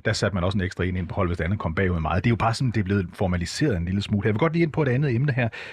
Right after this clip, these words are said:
Du skriver, du skriver mod slutningen af dit indlæg, at du synes, at vores generation, altså det med voksengenerationen, forældregenerationen, vi skal til at skrive, øh, hashtag OK Zoomer, når vi sådan er sure, ligesom, ligesom, ligesom unge gør, når de siger, når de siger, "O K, øh,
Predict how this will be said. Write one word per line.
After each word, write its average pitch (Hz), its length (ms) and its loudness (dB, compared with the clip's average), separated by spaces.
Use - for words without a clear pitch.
Du 123 80 4
skriver, 160 360 2
du 120 120 -4
skriver 139 320 0
mod 127 120 2
slutningen 139 300 0
af 110 60 2
dit 107 160 0
indlæg, 131 300 0
at - 120 -2
du 120 60 2
synes, 151 260 0
at 104 160 -2
vores 113 320 4
generation, 73 580 -4
altså 73 180 -8
det 65 100 -8
med 78 80 -10
voksengenerationen, 76 720 -4
forældregenerationen, 85 680 -4
vi 139 80 2
skal 156 180 0
til 156 320 2
at 107 100 2
skrive, 107 360 2
øh, 98 220 0
hashtag 120 600 0
OK - 540 0
Zoomer, 120 540 0
når 110 120 2
vi 95 80 0
sådan 98 260 0
er 85 60 0
sure, 90 580 -2
ligesom, 92 280 0
ligesom, 87 340 -2
ligesom 85 300 -4
unge 87 200 2
gør, 85 120 0
når 78 60 -2
de 82 100 -6
siger, 76 240 -4
når 98 80 2
de 82 100 -2
siger, 82 240 -2
"O 90 160 -2
K, - 160 -6
øh, 76 140 -4